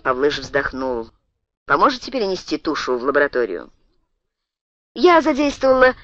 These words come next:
серворобота», — сказала Клавдия. Словно услышав ее слова,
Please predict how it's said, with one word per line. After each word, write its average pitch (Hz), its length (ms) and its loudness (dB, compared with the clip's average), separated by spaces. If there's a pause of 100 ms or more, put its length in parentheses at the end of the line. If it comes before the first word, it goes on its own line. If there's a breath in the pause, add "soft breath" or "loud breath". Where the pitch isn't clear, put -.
(240 soft breath)
серворобота», — 151 840 2 (160)
сказала 151 360 0
Клавдия. 131 580 -4 (720)
Словно 135 240 0
услышав 202 400 -4
ее 143 240 -2
слова, 139 400 0